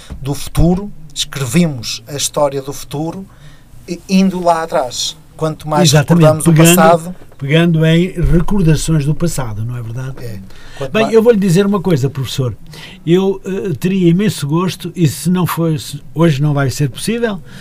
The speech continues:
Speaker 2: mas um outro dia, de fazermos um programa apenas para falar da Madeira. E melhor do que ninguém, o professor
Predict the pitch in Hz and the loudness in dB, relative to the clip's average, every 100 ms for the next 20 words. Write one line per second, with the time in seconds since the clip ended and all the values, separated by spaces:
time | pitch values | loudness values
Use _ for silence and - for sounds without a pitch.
0 | - - - 156 165 160 135 - 196 190 | -18 -18 -6 2 4 4 2 -2 0 2
1 | 175 156 139 185 202 175 - - - 151 | 4 2 2 2 2 -2 -10 -20 -8 -4
2 | 185 170 180 160 139 110 - - - - | 0 2 2 2 0 -6 -12 -18 -20 -20
3 | - - 233 190 220 190 185 185 185 - | -14 -4 -2 0 -2 0 0 0 -2 -2
4 | 190 185 185 - - - - - - 226 | -2 0 -2 -4 -10 -16 -16 -16 -4 0
5 | 214 - - 175 175 185 123 - 196 156 | 2 2 0 0 2 0 -2 -8 -2 0
6 | 180 160 127 113 117 - - 208 220 208 | 2 2 0 -2 -4 -8 -4 -2 2 2
7 | 175 143 165 185 180 185 202 196 - - | 2 0 0 0 0 0 -2 -4 -10 -18
8 | - - 185 170 185 170 - 175 160 | -18 -10 -6 -4 -2 -2 0 2 2